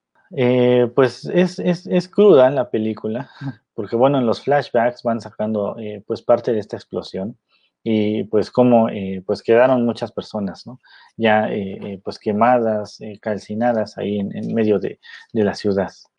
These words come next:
Eh, pues, así va la película, ¿no? <laughs> Ya sabemos las consecuencias, ¿no?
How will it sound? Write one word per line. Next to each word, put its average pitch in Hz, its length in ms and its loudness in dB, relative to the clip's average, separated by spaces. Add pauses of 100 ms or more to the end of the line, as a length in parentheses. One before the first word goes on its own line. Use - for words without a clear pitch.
(320)
Eh, 101 1000 -2
pues, 117 140 2
así 120 160 2
va 170 80 6
la - 140 2
película, 92 400 -4
¿no? 135 240 -12
<laughs> - 640 -4
Ya 123 120 0
sabemos 117 300 2
las 98 160 -2
consecuencias, 107 760 -4
¿no? 120 160 -14